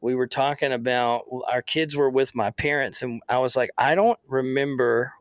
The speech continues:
what we used to do on Saturdays when we didn't have five children who, like, wake up at six A M and one wants to watch a cartoon and one's, like, trying to cook a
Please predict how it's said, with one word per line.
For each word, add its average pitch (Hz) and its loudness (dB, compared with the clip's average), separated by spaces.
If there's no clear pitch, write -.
what 135 0
we 151 0
used 139 -4
to 127 -4
do 120 -2
on 131 -4
Saturdays 123 -2
when 139 -2
we 139 0
didn't 143 0
have 117 0
five 135 0
children 127 -2
who, 127 0
like, 120 0
wake 127 0
up 156 0
at 127 -4
six - -4
A 139 2
M 135 0
and 123 -4
one 139 0
wants 135 -2
to 135 0
watch 131 2
a 127 -10
cartoon 143 0
and 135 -4
one's, 139 -2
like, 131 0
trying 139 -2
to 131 -2
cook 143 -4
a 123 0